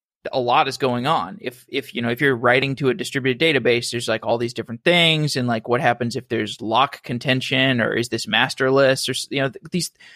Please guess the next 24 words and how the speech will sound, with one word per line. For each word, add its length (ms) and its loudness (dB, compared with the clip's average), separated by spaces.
details 480 4
are 60 2
pretty 240 2
interesting. 500 -4
So 260 2
for 160 2
your 240 4
podcast, 720 0
there's 160 2
probably, 760 0
like, 280 -4
what 300 2
is 160 2
your 120 4
marketing 540 2
strategy? 720 -2
Like, 180 -2
what 300 2
does 120 4
your 120 2
sales 280 4
funnel 360 0
look 200 -2
like? 380 -2